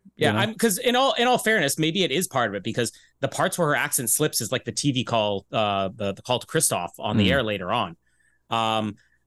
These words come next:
Speaker 1: but anyways, so, uh, y-, you get the flashback here. He's checking her out, and then we, uh, get Meryl immediately moving in.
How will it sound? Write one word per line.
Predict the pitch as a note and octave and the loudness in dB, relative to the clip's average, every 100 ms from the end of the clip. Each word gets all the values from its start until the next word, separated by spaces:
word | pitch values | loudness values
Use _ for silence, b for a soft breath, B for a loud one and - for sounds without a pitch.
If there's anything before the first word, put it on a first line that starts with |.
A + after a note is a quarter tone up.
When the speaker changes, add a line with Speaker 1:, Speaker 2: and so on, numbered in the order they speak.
| _ | _
Speaker 1:
but | G3 | 0
anyways, | G#3+ F#3+ D3 B2+ | 2 2 2 2
so, | - F3 D#3+ | 4 4 4
uh, | D#3 D#3+ D3+ C#3+ C#3+ | 4 2 2 2 0
y-, | D3 | 0
you | E3 E3 F3 E3+ | -2 -2 2 2
get | G#3+ | 2
the | G3+ | 0
flashback | - F#3 F#3 F#3 E3+ | 0 0 0 -2 0
here. | E3+ F3 | 2 2
He's | E3+ | 2
checking | - F3+ F3+ | 2 0 0
her | D#3 | 2
out, | D3+ D3+ D3+ | 2 2 0
and | C#3+ | 0
then | D3+ D#3+ | 2 2
we, | D#3 D3+ D3+ | 4 4 2
uh, | |
get | C3 D#3+ | 2 0
Meryl | D3 F#3+ G#3 E3+ | 2 4 4 4
immediately | E3+ F#3+ G3 E3+ | 4 4 4 4
moving | E3+ E3 D3+ D3 | 4 4 4 2
in. | C#3+ D3 | 2 0